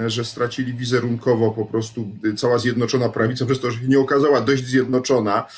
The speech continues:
tylko właśnie pokłócona, straciła. Natomiast długofalowo oczywiście ja myślę, że Jarosław Kaczyński wygra ten spór, bo ma po prostu silniejsze karty. Znaczy Zbigniew Ziobro zdołał znowu chyba uratować się w rządzie, ale prawdopodobnie dostanie,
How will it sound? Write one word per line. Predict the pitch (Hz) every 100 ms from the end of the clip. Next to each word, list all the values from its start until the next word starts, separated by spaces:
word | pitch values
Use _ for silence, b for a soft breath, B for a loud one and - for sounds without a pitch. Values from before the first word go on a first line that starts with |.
| B _
tylko | 131
właśnie | 127 127 131
pokłócona, | 156 - 127 123 123 104 107
straciła. | - 131 127 - 104 117 202
Natomiast | 170 190 202 165
długofalowo | 180 190 190 175 170 180
oczywiście | 190 175 185 180 180
ja | 170
myślę, | 185 180
że | 180
Jarosław | 180 147 180 196 196
Kaczyński | 196 302 233 170
wygra | 151 151 151
ten | 143 143
spór, | - 147 170 B _
bo | 143
ma | 175
po | 165
prostu | 180 -
silniejsze | 170 180 170 170 175 165
karty. | 190 165 107 - - _ _
Znaczy | 127 139
Zbigniew | 143 175 185 143
Ziobro | 160 165 156
zdołał | 135 143 156 143
znowu | 127 139 160 147
chyba | 131 139
uratować | 135 143 139 135 147 127 107 - b b -
się | -
w | 131
rządzie, | 135 143 113 95 110 156
ale | 147 160
prawdopodobnie | 165 160 165 160 156 170 180 151
dostanie, | 156 - 156 160 156